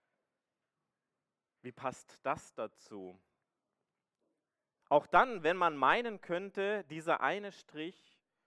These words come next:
er steht für ein Minus, handelt es sich bei Jesus Christus um einen Riesengewinn, um das Leben mit ihm. Ein Gewinn trotz falschem Vorzeichen, möchte man fast fragen.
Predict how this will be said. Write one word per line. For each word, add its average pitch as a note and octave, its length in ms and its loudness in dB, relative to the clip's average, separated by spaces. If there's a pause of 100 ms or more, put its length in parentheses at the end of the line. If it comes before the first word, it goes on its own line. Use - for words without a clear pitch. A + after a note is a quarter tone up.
(640)
er B2+ 120 -8
steht D#3 300 -10
für D3 220 -4
ein A#2+ 200 -2
Minus, C3 760 -14 (1120)
handelt D3 300 -8
es C#3 180 -6
sich C#3+ 200 -16
bei B2 140 0
Jesus C3 460 -10
Christus - 800 -12 (160)
um B2+ 160 -10
einen A2+ 320 -6
Riesengewinn, B2 960 -14 (220)
um C#3+ 140 -12
das C#3 220 -4
Leben D3 420 -8
mit C#3+ 180 -12
ihm. D3 440 -14 (1700)
Ein C3 200 -2
Gewinn D3+ 560 -8
trotz - 520 -6 (160)
falschem C3+ 480 -6
Vorzeichen, D3+ 880 -2
möchte E3+ 280 -6
man E3+ 140 -4
fast - 300 0
fragen. E3 560 0